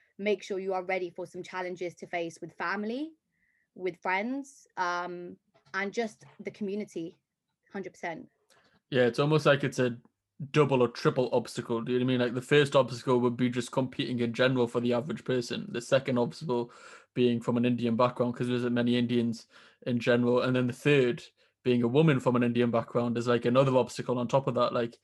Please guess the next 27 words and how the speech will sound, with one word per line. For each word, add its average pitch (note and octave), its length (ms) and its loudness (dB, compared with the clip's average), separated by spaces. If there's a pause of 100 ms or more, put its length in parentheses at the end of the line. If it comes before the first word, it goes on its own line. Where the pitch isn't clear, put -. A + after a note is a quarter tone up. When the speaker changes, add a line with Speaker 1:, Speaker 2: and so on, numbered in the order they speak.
(380)
Speaker 2:
and, B2+ 200 -2
and B2+ 300 -2
that's C#3+ 180 4
why D3+ 140 6
I C#3 40 8
say C#3 220 2
credit, C#3 380 2
credit C3+ 320 2
to B2+ 100 -2
you, B2+ 140 2
because A#2+ 280 0
you B2 60 0
don't B2+ 260 2
see, B2 280 2
um, A#2+ 400 2
uh, B2+ 160 0
many, B2 480 0
uh, C3 160 -2 (260)
many B2+ 180 -2
South A#2+ 280 -2
Asians B2 340 0
in A2+ 100 -4
general A#2 360 -4
compete, A#2+ 480 -8 (420)
uh, A#2+ 300 2
and, A#2 280 0 (140)
and A#2 380 -2